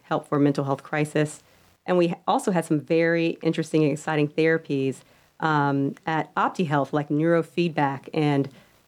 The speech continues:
red light therapy, just amazing. Um, but today, we're gonna help take this to another level. So many of our listeners do seek alternatives to the mainstream, um, and want something that feels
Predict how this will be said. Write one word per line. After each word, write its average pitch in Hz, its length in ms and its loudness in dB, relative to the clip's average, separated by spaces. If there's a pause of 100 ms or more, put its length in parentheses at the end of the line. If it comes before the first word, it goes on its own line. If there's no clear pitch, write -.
(100)
red 160 160 0
light 151 180 -2
therapy, 147 320 0
just 170 220 -8
amazing. 175 560 -2
Um, 156 560 0
but - 160 -4
today, 175 640 0 (1120)
we're 214 100 0
gonna 247 180 2
help 190 400 -2 (220)
take 175 220 -2
this 175 180 -2
to 175 160 0
another 160 320 2
level. 147 360 -2 (420)
So 156 80 -4
many 180 240 2
of 185 80 0
our 180 100 0
listeners 156 720 0 (520)
do 202 160 2
seek 190 260 -2
alternatives 156 640 0
to 156 180 0
the 147 60 -2
mainstream, 139 880 0 (380)
um, 139 480 0 (100)
and 160 260 0
want 170 220 -2
something 160 400 0
that 151 180 -2 (160)
feels 160 560 0